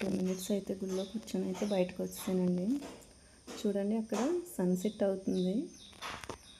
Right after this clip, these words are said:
ఈవినింగ్ టైమ్ ఎలాగైనా చాలా ప్రశాంతంగా ఉంటుందండి.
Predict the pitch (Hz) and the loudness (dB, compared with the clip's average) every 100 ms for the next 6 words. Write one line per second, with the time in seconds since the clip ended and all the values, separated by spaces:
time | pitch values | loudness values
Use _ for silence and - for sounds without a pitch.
0 | - - - - - - - - - 190 | -14 -14 -14 -18 -20 -20 -18 -16 -6 0
1 | 180 175 185 185 214 208 202 196 196 202 | 2 4 2 2 2 2 2 0 0 0
2 | 226 208 180 185 185 185 - 175 180 185 | 0 0 0 -2 -2 -4 0 0 0 0
3 | 190 185 180 185 180 | 2 0 -2 0 2